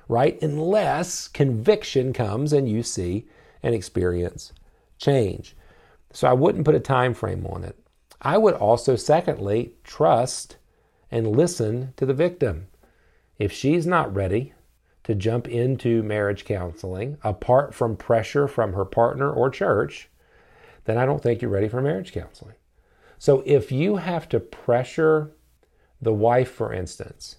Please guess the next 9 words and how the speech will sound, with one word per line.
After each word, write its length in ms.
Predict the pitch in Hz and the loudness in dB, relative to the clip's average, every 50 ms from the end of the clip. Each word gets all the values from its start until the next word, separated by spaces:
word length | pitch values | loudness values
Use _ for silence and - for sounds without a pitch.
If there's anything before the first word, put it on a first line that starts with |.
| _ _ _ _ _ _ _ _ - | _ _ _ _ _ _ _ _ -4
as 160 | 123 110 101 | -2 0 0
a 60 | 107 | 0
pastor 720 | - - - 135 127 127 131 127 - - - - 90 95 - _ _ _ _ _ _ - | -2 -2 -2 0 2 2 2 0 -2 -6 -10 -12 -12 -14 -18 _ _ _ _ _ _ -6
to 100 | - 117 | -2 2
return 420 | 107 113 - - 131 131 139 151 | 2 2 2 4 4 4 4 4
to 60 | 156 156 | 4 2
marriage 380 | 139 117 107 104 98 98 - | 2 2 2 2 0 -2 -4
counseling, 640 | - 107 92 87 87 85 - 101 101 98 98 101 107 - _ _ _ _ _ | -6 -6 -6 -6 -6 -8 -8 -6 -6 -4 -4 -6 -8 -10 _ _ _ _ _
then, 400 | - 117 113 113 110 110 117 117 | -2 0 0 0 -2 -4 -6 -10